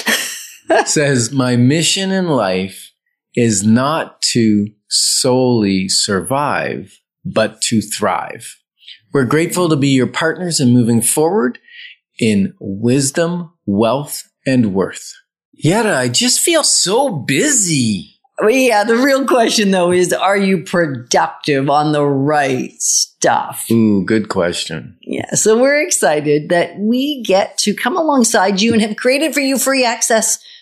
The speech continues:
Speaker 1: to over five hundred eighty-seven Life's Inside Track episodes where we share insider tips, making house home, growing wealth, and really how to make the most out of your space even. And so what we are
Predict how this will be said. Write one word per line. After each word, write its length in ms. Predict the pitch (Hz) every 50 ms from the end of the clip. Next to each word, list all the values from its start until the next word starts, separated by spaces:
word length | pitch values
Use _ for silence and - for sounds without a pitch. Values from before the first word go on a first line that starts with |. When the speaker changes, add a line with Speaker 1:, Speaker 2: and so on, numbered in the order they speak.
| _ -
Speaker 1:
to 80 | 214 226
over 220 | 208 175 208 202
five 480 | 202 - - - 220 240 - - 339 285
hundred 480 | 269 254 269 269 262 240 254 214 208
eighty-seven 640 | 208 214 220 226 226 220 220 - 208 190 180 190 185
Life's 340 | 180 185 190 202 202 - -
Inside 480 | 196 196 202 196 - - 170 165 165
Track 300 | - - 180 170 160 -
episodes 580 | 170 170 175 - 190 170 - 165 147 151 147 139
where 140 | 180 175 175
we 120 | 180 175
share 520 | 170 - - 226 226 233 226 226 214 226 - - - - - - -
insider 600 | - - 277 285 254 - - 214 160 156 147 147 139
tips, 420 | - - 135 - - - - - _
making 500 | - 208 226 240 254 262 - 285 262 247
house 320 | 262 240 208 175 170 156 -
home, 400 | - 160 160 160 156 156 151 143
growing 500 | 156 170 202 208 233 262 294 302 269 220
wealth, 320 | 185 160 156 175 190 -
and 300 | - 165 220 233 226 220
really 560 | 220 254 294 427 - 226 185 165 170 190 185 - - - -
how 180 | - - 226 240
to 80 | 247 247
make 340 | 240 233 233 226 220 226
the 80 | - 208
most 540 | 202 196 202 208 220 240 262 262 - - -
out 160 | 185 175 175
of 60 | 175 170
your 180 | 165 160 160
space 500 | 143 - - - 247 240 226 196 - - 165
even. 340 | 147 131 123 123 110 - - - - - - -
And 220 | - 214 226 220
so 640 | 220 - 240 226 226 226 226 226 220 202 - - _ _ -
what 400 | 220 190 196 208 247 247 247 -
we 240 | 220 247 240 226 214
are 280 | 196 196 170 - -